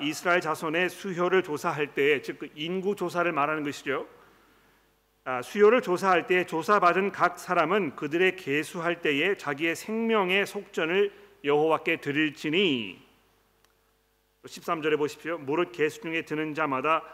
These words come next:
성소의 세겔로 반 세겔을 낼지니 한 세겔은 이십 개라."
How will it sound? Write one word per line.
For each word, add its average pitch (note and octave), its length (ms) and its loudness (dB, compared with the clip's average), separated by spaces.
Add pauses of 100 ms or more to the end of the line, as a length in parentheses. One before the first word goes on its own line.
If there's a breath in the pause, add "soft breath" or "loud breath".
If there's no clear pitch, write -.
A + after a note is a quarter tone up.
(140 loud breath)
성소의 F#3+ 680 -2
세겔로 D3+ 640 0
반 D#3 480 -2
세겔을 E3 460 -2
낼지니 D3 600 -2 (160 loud breath)
한 E3+ 240 -6
세겔은 D3+ 400 -4
이십 C3+ 380 -12
개라." B2+ 580 0